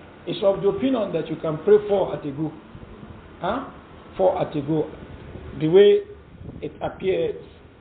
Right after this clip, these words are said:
in this hadith. However, majority of the scholars,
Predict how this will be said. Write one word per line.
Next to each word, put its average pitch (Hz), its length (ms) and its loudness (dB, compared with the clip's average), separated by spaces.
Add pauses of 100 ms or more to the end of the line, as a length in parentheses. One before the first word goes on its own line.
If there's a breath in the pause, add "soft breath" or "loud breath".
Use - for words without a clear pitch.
in 147 160 -8
this 160 140 -6 (100)
hadith. 131 260 -10 (140)
However, 196 540 2 (440)
majority 196 420 0
of 262 140 4
the 220 160 -4
scholars, 208 400 4